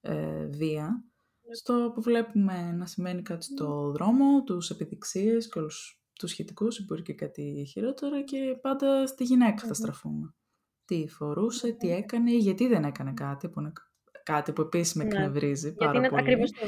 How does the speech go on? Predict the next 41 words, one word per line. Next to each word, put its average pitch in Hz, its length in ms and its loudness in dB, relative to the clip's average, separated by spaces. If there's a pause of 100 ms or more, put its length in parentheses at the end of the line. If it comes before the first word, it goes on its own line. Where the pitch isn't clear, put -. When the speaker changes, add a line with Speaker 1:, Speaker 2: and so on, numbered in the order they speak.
Speaker 2:
victim 220 100 2 (140)
Speaker 1:
σαν 180 220 4
Speaker 2:
blaming 165 340 0
που - 80 -12
λέμε, 170 280 -2
το 180 100 2
να, 165 380 0 (460)
ε, 170 560 2
τοποθετήσεις 175 560 -6
το 190 100 -4
θύμα 180 300 0
σε 185 120 -10
μια 180 160 -4
θέση 175 260 -4
ότι 175 260 -4 (260)
φταίει 180 640 4
το - 140 -20
θύμα, 156 400 -8 (440)
που - 100 -20
κατεξοχήν 180 440 -2
Speaker 1:
Ναι. 165 80 0
Speaker 2:
δεν 165 180 -4
φταίει - 160 -18
το - 120 -20
θύμα, - 260 -14
έτσι. - 340 -18 (340)
Με 208 140 4
την, 202 220 0 (180)
ε, 165 260 -4
με 196 140 -2
το, 190 300 0
Speaker 1:
Ναι. 196 280 4
Speaker 2:
με 196 80 -6
τη 196 100 -8
λέξη 196 480 -4 (120)
ότι - 240 -6
προκάλεσε. 185 960 -4
Δηλαδή, 180 680 -2 (140)
ε, - 80 -16 (180)
αυτό 190 440 0
μου, 185 420 -4